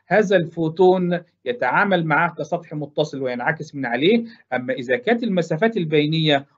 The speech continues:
مقاربة للطول الموجي، آه، لهذا الفوتون، فإن الفوتونات تستطيع النفاذ كما يحدث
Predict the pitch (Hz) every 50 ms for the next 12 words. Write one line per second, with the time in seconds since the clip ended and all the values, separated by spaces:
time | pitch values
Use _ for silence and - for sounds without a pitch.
0 | _ _ 131 123 123 - - 131 131 143 202 262 226 226 196 185 165 170 - 190
1 | 196 190 170 165 165 165 170 170 160 151 151 139 139 135 139 _ _ _ _ _
2 | - 131 127 127 123 120 117 117 117 113 117 113 117 117 120 143 165 180 170 175
3 | 151 - - 139 131 - 180 202 254 277 285 262 - _ _ _ _ - 175 170
4 | 214 208 202 190 175 160 165 165 156 156 165 160 170 175 175 165 170 - 151 156
5 | _ 139 135 - - 240 214 180 165 160 143 135 - 156 156 151 147 151 - -
6 | 127 120 123 127 143 160 160 - 143 156 151 147 -